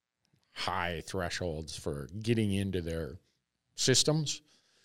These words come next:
Every one of these digital technology companies, really what is the key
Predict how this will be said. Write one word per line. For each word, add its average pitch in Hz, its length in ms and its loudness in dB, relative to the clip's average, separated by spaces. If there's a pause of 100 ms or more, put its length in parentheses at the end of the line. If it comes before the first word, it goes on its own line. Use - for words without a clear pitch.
(760)
Every 147 260 8
one 135 200 4
of 127 100 4
these 107 160 6
digital 101 460 4
technology 92 680 0
companies, 113 720 0 (240)
really 139 360 8
what 107 460 8
is 104 260 2
the 87 100 -2
key 127 560 0